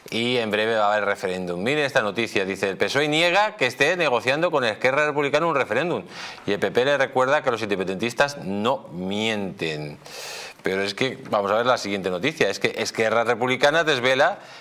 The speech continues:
que ya negocia con Sánchez la convocatoria de un referéndum de independencia para Cataluña. <laughs> Si es que dicen los socialistas, "No, no, pero sí, sí".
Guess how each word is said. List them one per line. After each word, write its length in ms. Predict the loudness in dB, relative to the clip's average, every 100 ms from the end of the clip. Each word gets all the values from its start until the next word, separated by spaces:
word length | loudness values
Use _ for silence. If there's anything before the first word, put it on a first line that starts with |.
| -6
que 140 | -2 2
ya 140 | 2
negocia 400 | 4 2 2 2
con 160 | 2 2
Sánchez 400 | 0 2 -2 0
la 220 | 0 0
convocatoria 580 | 0 2 2 2 2 2
de 60 |
un 160 | 0 0
referéndum 480 | 2 2 0 -2 -2
de 100 | 0
independencia 540 | 0 0 -2 0 4
para 180 | 4 4
Cataluña. 640 | 0 0 -2 -4 -6 -8 -16 -20 -20 -20 -20 -10
<laughs> 60 |
Si 400 | -10 -6 -6 -2
es 160 | -2 0
que 260 | -2 -2 -2 -14 -6
dicen 400 | -4 0 2 2
los 120 | 4
socialistas, 420 | 2 2 2 2 2
"No, 160 | 0
no, 140 | 0 0
pero 180 | 0
sí, 420 | 0 0 0 -2 -10 -20 -20 -20 -20 -12
sí". 540 | -4 -2 0 -2 -6